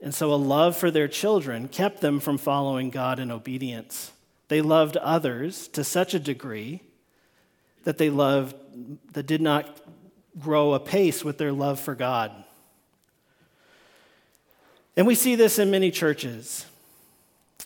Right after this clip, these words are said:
People love others. They come to church. They love their church.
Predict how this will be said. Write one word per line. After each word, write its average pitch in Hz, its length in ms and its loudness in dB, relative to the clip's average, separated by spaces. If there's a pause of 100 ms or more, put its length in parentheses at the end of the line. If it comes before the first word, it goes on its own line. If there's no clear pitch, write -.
(140)
People 175 340 2
love 147 680 2 (380)
others. 139 720 2 (580)
They 143 100 0
come 156 260 2
to 143 80 0
church. 165 680 -2
They 131 100 -4
love 151 300 4
their 131 140 0
church. - 600 -8